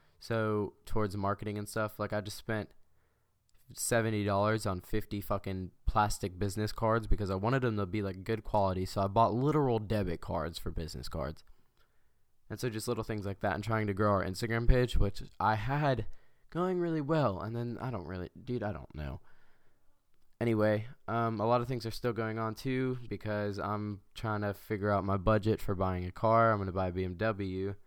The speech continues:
Christmas is around the corner. Thanksgiving just happened. School's starting to pick up. Yeah, a lot, sh-, a lot of shit's going on. So, to go over the topics,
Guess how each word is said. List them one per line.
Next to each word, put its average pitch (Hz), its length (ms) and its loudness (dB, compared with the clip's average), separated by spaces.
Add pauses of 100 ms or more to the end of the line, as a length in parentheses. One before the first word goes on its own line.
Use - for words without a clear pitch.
(680)
Christmas 117 460 -4
is 101 100 -4
around 104 240 0
the 101 80 -4
corner. 107 380 0
Thanksgiving 104 680 0
just 98 200 -2
happened. 95 420 -2
School's 120 400 -2
starting 95 380 2
to 90 60 -4
pick - 240 -4
up. 98 220 -2
Yeah, 85 240 -4
a 101 60 -2
lot, 117 200 4
sh-, - 160 -8
a 107 60 -4
lot 110 140 6
of 92 80 0
shit's - 180 -10
going 76 240 -8
on. 71 200 -8 (1500)
So, 131 380 2 (800)
to 120 100 -6
go 120 160 6
over 135 140 6
the 120 80 0
topics, - 640 0